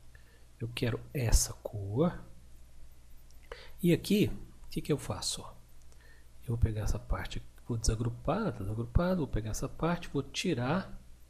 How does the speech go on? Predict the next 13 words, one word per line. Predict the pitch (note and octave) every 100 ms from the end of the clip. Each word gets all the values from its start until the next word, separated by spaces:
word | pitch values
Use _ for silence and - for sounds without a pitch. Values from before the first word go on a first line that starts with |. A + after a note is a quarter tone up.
| - - - - - - - - -
desagrupar, | A2+ G2+ - A2+ C#3 D3 F#3+ - - - - - - - - -
vamos | A2+ C3
tirar | B2 - D3+ A2+
essa | G#2 -
cor, | A#2 - G#2+ D#3+
ó. | G3 G#2+ - - - - - - - - -
Fica | B2 A2
só | - F#2+
essa | -
base, | E3 D3 G2 -
não | G#2+
é | E3
isso? | G#3 - -